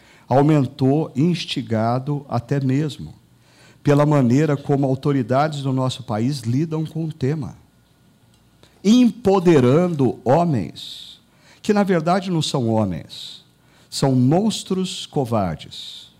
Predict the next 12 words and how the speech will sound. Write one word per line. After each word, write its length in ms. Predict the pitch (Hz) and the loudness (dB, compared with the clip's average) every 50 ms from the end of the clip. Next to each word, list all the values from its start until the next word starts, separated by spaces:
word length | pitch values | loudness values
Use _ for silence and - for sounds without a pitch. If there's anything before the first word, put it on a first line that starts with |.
| _ _ _ _ _ _ _ _ _ _ _ - | _ _ _ _ _ _ _ _ _ _ _ -4
Monstros 680 | 120 120 131 - 196 208 185 - - - - 165 156 - | 0 2 2 2 2 0 -2 -6 -8 -10 -8 -8 -8 -8
covardes. 720 | - - 127 110 98 95 87 71 62 65 - - - 101 | -6 -6 -6 -6 -4 -6 -6 -6 -8 -12 -14 -16 -10 -6
Eles 240 | 110 117 123 120 123 | -4 -2 -2 -4 -4
nada 360 | 139 190 233 226 196 190 165 | -2 -2 -2 -2 -2 -4 -4
têm 200 | 170 180 165 147 | -2 -2 -2 -2
a 80 | 131 110 | -2 -2
ver 180 | 95 123 123 | -2 -2 -4
com 200 | 123 - 127 107 | -4 -4 -6 -4
homens. 600 | 101 92 87 78 67 60 - - - - - - _ - - - - - | -4 -4 -6 -8 -10 -14 -16 -18 -20 -20 -20 -20 _ -20 -20 -20 -10 -4
Eles 160 | 120 120 120 | -2 -2 0
são 160 | - - 156 147 | 0 0 0 0
monstros. 960 | 127 110 117 113 104 92 - - - - - - - - - - - - | 0 0 0 0 -2 -4 -8 -12 -16 -18 -20 -20 -20 -20 -20 -20 -20 -20